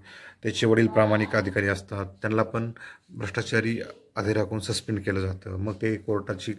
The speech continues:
लढाई, केस लढत असतात, त्यासाठी ते घर सोडून जातात.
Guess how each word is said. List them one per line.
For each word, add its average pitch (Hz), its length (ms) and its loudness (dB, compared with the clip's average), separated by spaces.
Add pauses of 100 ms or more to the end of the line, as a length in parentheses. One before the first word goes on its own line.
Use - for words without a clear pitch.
(140)
लढाई, 101 380 2
केस - 420 -12
लढत 98 280 -4
असतात, 95 260 -8 (540)
त्यासाठी 113 300 0
ते 117 140 2
घर 107 200 4
सोडून 101 260 -2
जातात. 95 340 -2